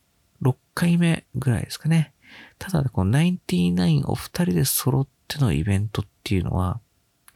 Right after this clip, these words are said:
あの、二十七年ぐらい歴史があるんですけど、なんか初めてっていう、まあ、こん-、まあ、いろいろ小さいイベントとかあっ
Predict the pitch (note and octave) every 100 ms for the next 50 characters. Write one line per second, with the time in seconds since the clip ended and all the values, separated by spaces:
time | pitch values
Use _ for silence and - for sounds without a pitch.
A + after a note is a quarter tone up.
0 | - - - - - - _ - G2+ F2+
1 | F#2 E2 - G2 D3 F3 F3 A#2+ F2+ F#2+
2 | G2 G#2 C#3 D3 D3 C#3+ C#3+ C#3 C#3+ C#3
3 | C3+ C#3+ A2 F2 - - - - - G#2
4 | F#2 - _ _ _ _ _ _ - F#2+
5 | G2 F#2+ F2+ - - - - - - _
6 | _ - G#2 - - G#2 E3+ G3 - -
7 | - - - - - F2+ - G2 F#2 F#2+
8 | - G#2 G2 C3+ E3+ - - - - -
9 | _ - A3 B3+ - D4+ F#3 G#2 G#2+ -
10 | - -